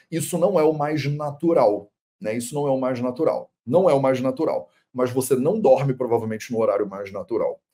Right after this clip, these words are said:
Você não acorda no horário mais natural. Você não trabalha nos horários mais naturais. Então, assim,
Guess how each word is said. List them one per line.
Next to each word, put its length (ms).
Você 240
não 160
acorda 520
no 80
horário 340
mais 180
natural. 520
Você 220
não 220
trabalha 920
nos 240
horários 400
mais 240
naturais. 600
Então, 240
assim, 440